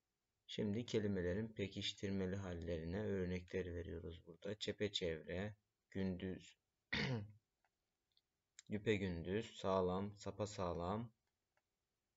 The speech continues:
kara, kapkara, sivri, sipsivri, yeşil, yemyeşil şeklinde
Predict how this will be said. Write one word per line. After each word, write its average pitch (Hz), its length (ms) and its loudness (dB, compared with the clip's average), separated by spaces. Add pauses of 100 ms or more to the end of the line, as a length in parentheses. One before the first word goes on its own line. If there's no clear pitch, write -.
(120)
kara, 101 480 2
kapkara, 95 840 -2 (100)
sivri, 101 760 0
sipsivri, 101 1080 -4 (960)
yeşil, 101 540 2
yemyeşil 104 560 4
şeklinde 90 920 -2